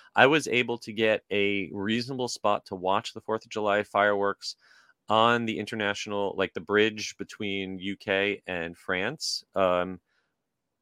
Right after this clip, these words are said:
as the fireworks were happening, I was still able to find a spot.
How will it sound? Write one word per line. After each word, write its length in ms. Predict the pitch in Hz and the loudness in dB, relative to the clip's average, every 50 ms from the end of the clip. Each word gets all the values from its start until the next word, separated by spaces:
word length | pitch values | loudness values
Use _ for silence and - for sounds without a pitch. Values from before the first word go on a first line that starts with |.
| _ _ _ _ - | _ _ _ _ 6
as 200 | 113 120 127 120 | 6 6 6 6
the 100 | 123 117 | 2 2
fireworks 380 | - 113 107 104 98 92 - | 6 6 6 6 4 0 -4
were 80 | - 90 | -6 -2
happening, 420 | 85 87 78 - - - - - | 0 0 0 -2 -4 -12 -14 -10
I 40 | 53 | -10
was 120 | 80 - - | -8 -8 -8
still 240 | - - 92 87 | -4 -2 0 0
able 200 | 80 80 - - | 0 -2 -4 -8
to 60 | - - | -12 -10
find 240 | - - - - | -10 -10 -12 -12
a 60 | - - | -14 -18
spot. 240 | - - - - | -16 -16 -18 -18